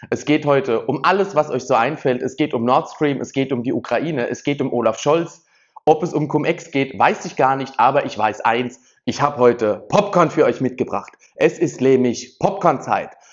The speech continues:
Der Regierung, der geht es nur langsam an den Kragen. Die Zeit, die läuft ihr wirklich davon, der Ampel.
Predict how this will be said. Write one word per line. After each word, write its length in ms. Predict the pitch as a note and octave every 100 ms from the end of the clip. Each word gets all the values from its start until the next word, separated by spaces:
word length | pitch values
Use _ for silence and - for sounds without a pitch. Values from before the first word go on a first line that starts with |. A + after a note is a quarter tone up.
| _ _ _
Der 160 | C#3 C3
Regierung, 420 | D3 F3 G#3+ G3+
der 100 | D#3+
geht 240 | C3+ C#3+ D3
es 180 | C#3+ B2
nur 100 | A2
langsam 420 | A2+ C3 A#2+ A#2+
an 100 | F#2
den 100 | F#2
Kragen. 500 | - B2 C3 C3+ C3+
Die 100 | C3
Zeit, 460 | - C#3+ C#3 E3+ -
die 80 | B2+
läuft 320 | A#2+ C3+ -
ihr 100 | A#2+
wirklich 300 | C#3 C#3+ C3
davon, 440 | A#2+ - C#3+ G#3
der 160 | D3 C3
Ampel. 380 | C#3 C#3 C3